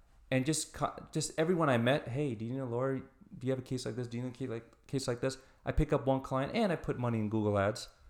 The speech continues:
Little by little, you start, and then the referral business just starts bringing you cases. So that's how it happened. I mean, every day was different. One day you'd get a million calls, one day you'd get nothing.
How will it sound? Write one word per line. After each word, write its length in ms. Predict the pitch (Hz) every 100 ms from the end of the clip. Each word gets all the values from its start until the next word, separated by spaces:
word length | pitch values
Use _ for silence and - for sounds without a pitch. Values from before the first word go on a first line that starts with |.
| - -
Little 180 | 175 196
by 140 | 175 160
little, 280 | 165 165
you 80 | 151
start, 560 | - - 165 196 196 - - _ -
and 120 | 160
then 140 | 165
the 60 | 151
referral 360 | 139 - 180 123
business 340 | 117 113 107
just 180 | 120 -
starts 280 | 120 110 -
bringing 280 | 123 117
you 60 | 117
cases. 480 | 120 - - - - - - -
So 160 | - 131
that's 280 | - 160 175
how 100 | 156
it 40 |
happened. 380 | 135 135 120 104
I 40 | 120
mean, 280 | 120 120 - - -
every 180 | 156 151
day 120 | 151
was 140 | 131
different. 400 | 104 120 - 139
One 140 | 120 120
day 80 | 120
you'd 200 | 117 110
get 160 | 117
a 40 | 110
million 260 | 131 147
calls, 320 | 139 139 135
one 160 | 123 123
day 80 | 120
you'd 160 | 110
get 120 | 110 107
nothing. 360 | 117 - 120